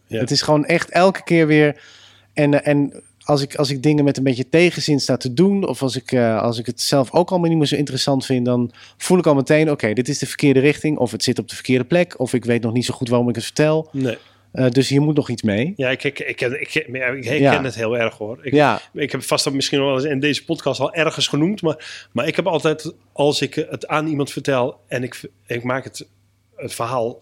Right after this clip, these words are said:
Speaker 1: tijdens het vertellen mooier,
Speaker 2: Ja.
Speaker 1: dan heb ik een goed verhaal te pakken.
Speaker 2: <laughs> Ja.
Speaker 1: Maar als ik me tijdens het verhaal een beetje ga indekken... of ik voel dat ik me aan het indekken ben,
Speaker 2: Ja.
Speaker 1: ja, gooi me weg, want het is
Speaker 2: Ja.
Speaker 1: gewoon een slecht verhaal.
Speaker 2: Ja.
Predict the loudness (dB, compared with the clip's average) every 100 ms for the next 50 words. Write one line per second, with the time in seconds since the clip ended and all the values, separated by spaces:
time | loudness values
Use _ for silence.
0 | -6 -4 -4 -6 -4 -2 -2 -2 0 0
1 | -2 -6 -2 0 0 -2 -8 -20 -18 -14
2 | -8 -6 -4 -4 -4 -2 -2 -4 0 2
3 | 4 2 0 -2 -2 2 2 0 2 2
4 | 2 2 2 2 -4 -2 0 0 0 0
5 | 0 -2 -2 0 0 0 0 -4 -4 -4
6 | 0 2 2 2 2 0 0 0 0 -2
7 | -2 -2 0 2 4 2 -2 -10 -4 0
8 | 0 0 -4 -4 -4 2 2 0 -6 -8
9 | -4 -4 -6 -8 0 0 0